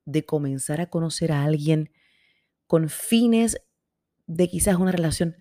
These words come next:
seria, lo primero que tienes que preguntarte es lo siguiente. ¿Por qué quiero darle rienda suelta a la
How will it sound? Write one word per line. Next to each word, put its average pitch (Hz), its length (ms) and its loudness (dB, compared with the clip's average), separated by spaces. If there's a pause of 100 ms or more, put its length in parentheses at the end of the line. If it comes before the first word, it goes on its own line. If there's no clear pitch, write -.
(100)
seria, 127 680 0 (880)
lo 175 280 6
primero 202 760 2
que 165 100 -2
tienes 170 280 2
que 185 100 0
preguntarte 156 560 -2
es 143 60 2
lo 139 60 0
siguiente. - 600 -8 (800)
¿Por 180 240 0
qué 269 180 0
quiero 240 420 2
darle 185 420 0
rienda 180 460 0
suelta 175 540 0
a - 240 -6
la 143 180 -6